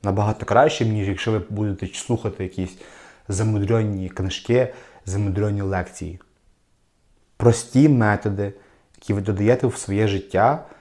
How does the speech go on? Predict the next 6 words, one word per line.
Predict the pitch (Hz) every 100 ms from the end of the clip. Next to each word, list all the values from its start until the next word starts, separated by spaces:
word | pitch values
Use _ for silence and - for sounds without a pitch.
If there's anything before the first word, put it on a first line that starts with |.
| _ -
будуть | 98 110 113
вас | 90 92
змінюватись, | 92 90 82 82 73 - - _ _ _
змінювати. | 92 107 98 87 78 - _ _ _ _ _ _ _ _ _ _ -
Зробіть | 98 107 101 117 143 -
це. | 85